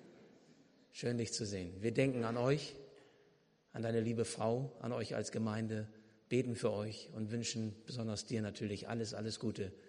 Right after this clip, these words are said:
viel Kraft und Aufblick auf Jesus. Er ist deine und unsere Hoffnung. Und eine gesegnete Weihnachtszeit euch. Ja, das andere war natürlich, ich hab gedacht, ich könnte eine Predigt nehmen, die ich schon mal gehalten hab, und das hat alles nicht funktioniert.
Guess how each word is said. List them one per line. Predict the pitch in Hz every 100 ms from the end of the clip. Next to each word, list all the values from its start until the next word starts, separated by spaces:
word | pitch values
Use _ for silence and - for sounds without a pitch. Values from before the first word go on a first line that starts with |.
| - - -
viel | - 117
Kraft | 117 117 92 - - - - - _ _ _ _
und | - 110 101
Aufblick | - 117 - 110 107
auf | 101
Jesus. | 104 101 98 - -
Er | 110 107
ist | - - -
deine | 113 113 113
und | 110
unsere | 104 107 107 101
Hoffnung. | 98 101 90 85 - _ _ _ _ _ _
Und | 117 110
eine | 107
gesegnete | 104 101 110 - 104 101
Weihnachtszeit | 101 92 85 - 82 78 90 -
euch. | 90 80 - - - - - - - - - - -
Ja, | 160
das | 160
andere | 151 190 180 160
war | 165
natürlich, | 165 - 170 160 143
ich | 156
hab | 156
gedacht, | 156 160 -
ich | 139
könnte | - 156 143
eine | 139
Predigt | - 151 143 147
nehmen, | 143 143
die | 147
ich | 135
schon | 147
mal | 127
gehalten | 123 123 143 143 135
hab, | 135
und | 131
das | 120 -
hat |
alles | 113 131 120
nicht | 131
funktioniert. | - 123 - 135 170 180